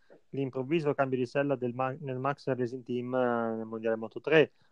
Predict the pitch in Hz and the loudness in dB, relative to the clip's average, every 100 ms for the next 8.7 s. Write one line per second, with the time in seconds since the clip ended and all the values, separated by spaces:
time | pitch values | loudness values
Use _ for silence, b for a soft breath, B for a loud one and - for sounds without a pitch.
0 | _ - 131 131 127 131 123 160 139 131 | _ -2 0 2 4 2 4 2 4 0
1 | 131 135 127 143 135 123 127 127 117 113 | 2 0 0 0 0 2 2 4 4 2
2 | 120 - 120 135 120 123 120 120 123 120 | -6 -8 -4 -4 2 4 4 4 0 0
3 | 147 127 123 135 120 147 143 _ - _ | 4 4 4 -2 0 2 2 _ -20 _
4 | _ _ _ - _ - 143 123 131 143 | _ _ _ -20 _ 0 2 4 4 4
5 | 156 139 - 151 151 123 117 110 - _ | 6 2 6 8 10 8 0 -8 -8 _
6 | _ _ _ - 135 143 123 117 117 113 | _ _ _ -10 -4 -4 -2 -2 -4 -6
7 | - 139 127 117 - 123 123 135 - 135 | -10 -10 -8 -8 -4 -4 -2 -6 -4 0
8 | 139 127 123 131 117 - | 0 0 -2 -4 -6 -10